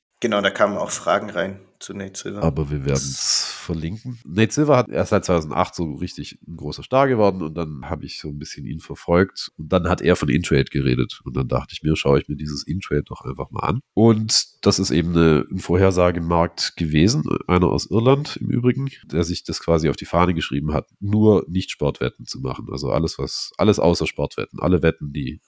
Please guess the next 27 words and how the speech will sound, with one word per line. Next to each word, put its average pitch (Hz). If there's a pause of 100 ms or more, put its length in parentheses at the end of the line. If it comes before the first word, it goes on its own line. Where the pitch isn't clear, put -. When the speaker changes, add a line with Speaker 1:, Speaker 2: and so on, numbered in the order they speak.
Speaker 2:
nicht 85
mit -
Sport -
zu -
tun -
haben. 127
Bin 76
so 71
halt 82
auf -
ein 71
Ökosystem 92
gestoßen, 98
das 87
mir 92
doch 87
sehr 90
zugesagt 90
hat. 90
Also 69
man 67
konnte 78
da 71
wirklich 71
alles 67
Mögliche 90
wetten. 104